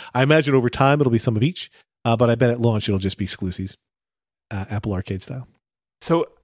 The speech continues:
Speaker 2: I think, I mean, kind of with you, like, I, I don't, from a business perspective,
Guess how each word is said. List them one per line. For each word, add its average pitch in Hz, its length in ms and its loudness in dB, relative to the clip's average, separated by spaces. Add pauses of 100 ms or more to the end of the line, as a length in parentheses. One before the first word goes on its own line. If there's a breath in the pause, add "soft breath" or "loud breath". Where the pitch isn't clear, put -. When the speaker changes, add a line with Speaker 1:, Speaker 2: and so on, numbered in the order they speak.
(440)
Speaker 2:
I 151 80 4
think, 202 220 2
I 156 40 2
mean, 156 160 2
kind 175 160 2
of 147 60 -2
with 139 120 2
you, 123 140 2
like, 110 140 2
I, 107 300 0
I 107 100 -2 (380)
don't, 127 260 0 (140)
from 120 160 0
a 98 40 0
business 120 340 0
perspective, 185 600 0